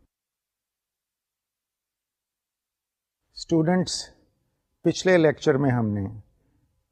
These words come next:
ٹائم سیریز پہ ڈسکشن شروع کی تھی۔ خاص طور پہ ہم نے moving averages اسٹڈی کی۔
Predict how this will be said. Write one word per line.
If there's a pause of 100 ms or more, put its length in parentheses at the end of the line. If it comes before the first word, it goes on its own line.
(140)
ٹائم (100)
سیریز
پہ
ڈسکشن (100)
شروع
کی
تھی۔ (1700)
خاص
طور
پہ
ہم
نے (120)
moving
averages
اسٹڈی
کی۔